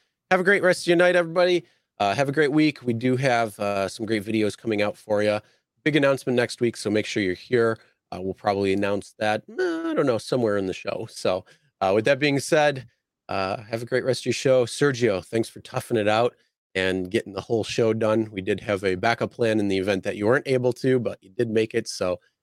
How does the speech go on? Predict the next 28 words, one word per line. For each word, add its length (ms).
and 340
we 200
actually 340
made 180
it 80
longer 360
than 320
the 80
most. 480
So, 460
uh, 280
<laughs> 420
quite, 320
quite 220
a 20
bit. 380
So 160
we're 120
gonna 120
sign 220
off 220
now. 280
And 80
Sergio, 340
go 120
get 160
some 120
rest. 380